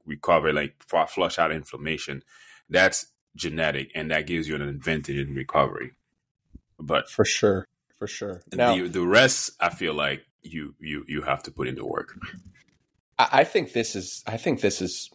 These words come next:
Speaker 2: like you said, it's fifty-fifty. If you think about the basics of recovery,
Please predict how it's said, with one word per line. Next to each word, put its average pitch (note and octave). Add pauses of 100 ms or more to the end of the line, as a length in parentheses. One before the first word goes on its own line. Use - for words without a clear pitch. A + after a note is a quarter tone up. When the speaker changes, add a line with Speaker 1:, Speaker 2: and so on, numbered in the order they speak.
(120)
Speaker 2:
like F#2+
you F2+
said, F2+
it's F2
fifty-fifty. F2+ (640)
If -
you -
think C#3
about F#2+ (180)
the G2+
basics F#2 (120)
of F#2
recovery, F2